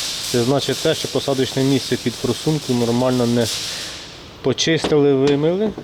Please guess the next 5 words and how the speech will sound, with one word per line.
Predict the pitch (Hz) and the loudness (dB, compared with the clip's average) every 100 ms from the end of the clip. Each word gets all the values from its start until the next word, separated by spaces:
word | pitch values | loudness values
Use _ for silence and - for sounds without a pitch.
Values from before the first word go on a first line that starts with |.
| - | -8
і | 139 | -4
встановили | 160 - 127 127 127 131 | -4 -2 0 4 4 4
форсунки. | 123 120 113 - 101 98 - - | 2 -4 -4 -4 -4 -6 -12 -12
Подивіться. | 107 101 101 92 - - - - - - - - - - - - - - - - - - - - - - - - - - - - - - - - - - - - - - - - - | -6 -2 -2 -4 -10 -18 -18 -18 -18 -20 -20 -20 -20 -18 -18 -18 -18 -12 -8 -4 -2 -4 -8 -16 -18 -20 -18 -14 -14 -14 -16 -14 -12 -12 -12 -14 -16 -18 -20 -20 -20 -20 -20 -20 -12
Бачите? | 107 113 | -6 -6